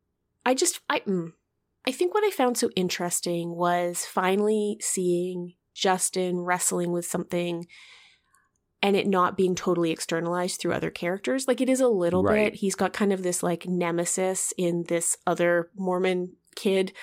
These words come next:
Speaker 1: um,
Speaker 2: Mm-hmm.
Speaker 1: and he's got this love interest in the form of this girl who the elders seem to just send out to,
Speaker 2: It's,
Speaker 1: like,
Speaker 2: oof.
Speaker 1: honey trap the boys who might be thinking about leaving Mormonism.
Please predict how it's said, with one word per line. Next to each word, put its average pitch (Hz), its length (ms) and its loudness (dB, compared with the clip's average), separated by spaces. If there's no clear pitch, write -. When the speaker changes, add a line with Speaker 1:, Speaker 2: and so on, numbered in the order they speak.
Speaker 1:
um, 185 80 4
Speaker 2:
Mm-hmm. 170 80 2
Speaker 1:
and 185 120 4
he's 175 120 0
got 180 200 0
this 170 160 2
love 185 260 2
interest 185 560 0
in 180 140 -2
the 165 60 0
form 185 320 0
of 170 160 0
this 175 300 0
girl 254 380 4
who 214 640 2
the - 280 -2
elders 220 440 2
seem 277 200 -2
to 269 100 -2
just 208 320 2
send 185 400 0
out 180 500 0
to, - 160 2
Speaker 2:
It's, 170 160 4
Speaker 1:
like, 175 400 0
Speaker 2:
oof. 214 180 6
Speaker 1:
honey 202 280 4
trap 262 520 2
the 202 160 2
boys 190 540 2
who 220 100 4
might 185 200 0
be 208 100 2
thinking 208 340 0
about 202 320 0
leaving 208 400 0
Mormonism. 311 560 2